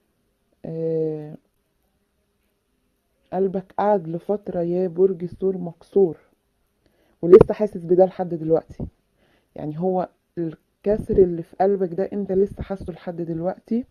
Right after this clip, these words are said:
آه، الانفصال اللي انا شايفاه، شايفاه مع ابراج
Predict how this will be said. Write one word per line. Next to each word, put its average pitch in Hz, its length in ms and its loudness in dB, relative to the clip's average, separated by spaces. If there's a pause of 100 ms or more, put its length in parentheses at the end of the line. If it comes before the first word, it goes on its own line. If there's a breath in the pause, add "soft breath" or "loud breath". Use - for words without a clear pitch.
(1000)
آه، 165 1080 -6 (2250)
الانفصال 190 580 4
اللي 208 140 6
انا 214 140 -2
شايفاه، 208 540 10
شايفاه 196 460 0
مع 196 340 0
ابراج 180 460 6